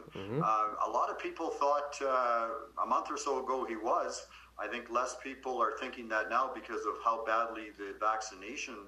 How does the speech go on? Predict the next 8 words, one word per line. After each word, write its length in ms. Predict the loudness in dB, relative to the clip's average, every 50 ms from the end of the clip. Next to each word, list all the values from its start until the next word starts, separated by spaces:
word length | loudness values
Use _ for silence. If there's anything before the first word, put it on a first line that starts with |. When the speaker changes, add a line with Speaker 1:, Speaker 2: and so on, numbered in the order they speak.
| -14 -8 -2
Speaker 2:
uh, 140 | -2 -2 -2 -2
rollout 460 | -4 -4 -4 0 0 0 0 0 -2 -8
has 100 | -10 -12
become. 480 | -16 -18 -14 -2 0 0 0 0 -4 -8 -12 -16 -12
Speaker 1:
Mm-hmm. 300 | -10 -10 -8 -8 -6 -2
Speaker 2:
Um, 840 | 2 2 4 4 4 2 0 0 -2 -4 -6 -10 -12 -14 -16 -16 -16
so, 480 | -16 -8 -6 -2 -2 -2 0 2 4 4
uh, 220 | 6 6 6 4